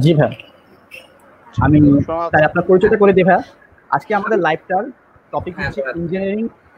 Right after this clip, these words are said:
Speaker 1: engineering admission test guideline। প্রথাগতভাবে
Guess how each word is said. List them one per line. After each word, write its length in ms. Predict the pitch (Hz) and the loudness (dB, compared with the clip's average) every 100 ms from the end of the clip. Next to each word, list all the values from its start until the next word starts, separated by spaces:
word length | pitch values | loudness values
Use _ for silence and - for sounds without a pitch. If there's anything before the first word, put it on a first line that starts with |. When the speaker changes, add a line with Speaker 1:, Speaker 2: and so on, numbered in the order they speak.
| _ 139 | _ -6
Speaker 1:
engineering 460 | 156 170 170 170 185 | -4 -2 -2 -2 -4
admission 400 | 135 156 180 175 | -4 -4 -6 -8
test 340 | 170 131 - - - 123 | -4 -6 -6 -16 -8 -4
guideline। 360 | 123 131 185 277 _ - - _ _ _ - | -2 -2 -2 -4 _ -20 -20 _ _ _ -8
প্রথাগতভাবে 680 | 196 262 240 247 226 180 | -4 0 0 0 0 0